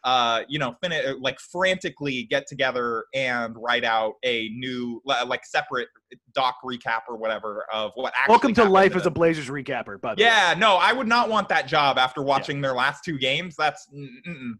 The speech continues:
Speaker 1: no,
Speaker 2: Yeah.
Speaker 1: thank you.
Speaker 2: There's a reason I moved on from that. It was, uh,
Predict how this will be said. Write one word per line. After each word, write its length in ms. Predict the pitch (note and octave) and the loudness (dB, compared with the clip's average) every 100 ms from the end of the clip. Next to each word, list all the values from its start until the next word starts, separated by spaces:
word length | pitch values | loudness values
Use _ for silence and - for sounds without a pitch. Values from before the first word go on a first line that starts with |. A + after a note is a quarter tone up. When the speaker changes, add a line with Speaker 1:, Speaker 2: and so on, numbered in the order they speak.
| B2+ | -10
Speaker 1:
no, 140 | C3+ | -2
Speaker 2:
Yeah. 80 | D3+ | -2
Speaker 1:
thank 180 | C3 A#2+ | 0 -4
you. 140 | A#2+ - _ | -8 -14 _
Speaker 2:
There's 180 | F3 F#3 | 2 4
a 80 | G#3+ | 6
reason 240 | A3+ G3+ | 6 6
I 100 | F#3 | 6
moved 240 | F3+ E3+ | 6 4
on 200 | D3+ C#3 | 4 0
from 140 | B2+ B2+ | -2 -4
that. 200 | A#2 A2+ | -4 -4
It 60 | |
was, 260 | A#2 A#2+ - | -6 -6 -6
uh, 640 | A#2+ A2 E4 C#4 D4 C#4+ | -4 2 2 2 -2 -2